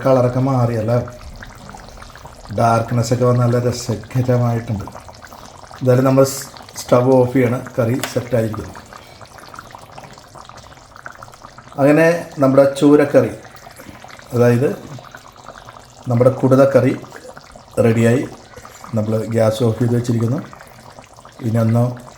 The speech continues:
ഒരു പത്ത് മിനിറ്റ് ഇരുന്ന് കഴിയുമ്പോഴായിരിക്കുമല്ലോ അതിൻ്റെ ഉപ്പും പുളിയും കൂടി ഒന്നുകൂടി മാംസത്തിലൊക്കെ പിടിച്ച് നല്ല രുചിയുള്ളൊരു മീൻകറിയായി മാറും. ഇപ്പോൾ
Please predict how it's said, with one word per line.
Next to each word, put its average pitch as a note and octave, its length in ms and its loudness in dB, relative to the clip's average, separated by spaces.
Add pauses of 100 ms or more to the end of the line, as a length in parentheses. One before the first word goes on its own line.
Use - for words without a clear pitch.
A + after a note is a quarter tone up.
(340)
ഒരു C3 160 -4
പത്ത് D3 300 2
മിനിറ്റ് D3 260 2
ഇരുന്ന് C3 240 4
കഴിയുമ്പോഴായിരിക്കുമല്ലോ A2+ 680 2
അതിൻ്റെ A2+ 200 -2
ഉപ്പും - 280 -6
പുളിയും A2 200 0
കൂടി G#2+ 160 -4
ഒന്നുകൂടി G#2+ 260 -6 (100)
മാംസത്തിലൊക്കെ A#2+ 680 0
പിടിച്ച് A#2+ 340 -4 (1000)
നല്ല B2 320 2 (360)
രുചിയുള്ളൊരു A#2+ 640 4
മീൻകറിയായി B2 580 4
മാറും. G2 220 -6 (2250)
ഇപ്പോൾ - 160 -6